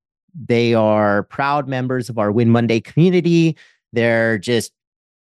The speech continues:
fired up about every single episode of the Win Monday podcast. But I also know that you gotta meet people where they are. And sometimes folks are already kind of in this optimal space and,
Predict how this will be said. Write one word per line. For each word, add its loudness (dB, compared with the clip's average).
fired 0
up -2
about -4
every 0
single 2
episode -2
of 0
the 0
Win 0
Monday 0
podcast. -4
But -2
I -4
also 2
know 2
that -2
you -2
gotta -2
meet -6
people -2
where 2
they 2
are. -4
And 2
sometimes -2
folks -2
are 0
already 2
kind -2
of 0
in 0
this -2
optimal -2
space 0
and, -2